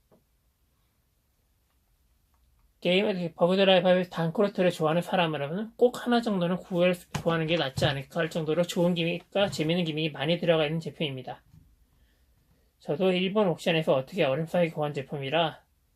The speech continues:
사-, 좀 비싼 돈을 주려 샀는데 상당히 마음에 드는 기믹이 많아서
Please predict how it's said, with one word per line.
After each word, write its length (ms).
사-, 380
좀 180
비싼 340
돈을 220
주려 200
샀는데 600
상당히 340
마음에 300
드는 160
기믹이 300
많아서 480